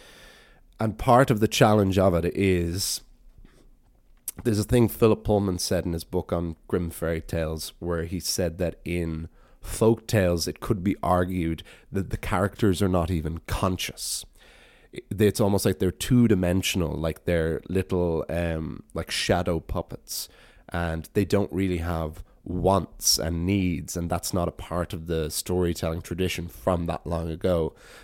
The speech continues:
The idea of the want and the need is a very contemporary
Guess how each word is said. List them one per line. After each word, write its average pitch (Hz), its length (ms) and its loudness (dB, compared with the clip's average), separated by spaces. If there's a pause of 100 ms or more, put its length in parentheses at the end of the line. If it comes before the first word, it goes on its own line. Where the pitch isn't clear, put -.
The 98 120 2
idea 98 300 2
of 82 100 0
the 92 60 0
want 90 480 2
and 85 140 -2
the 82 40 -2
need 87 540 -2
is 85 160 -6
a 87 60 -6
very 85 640 -2 (420)
contemporary 87 1400 -2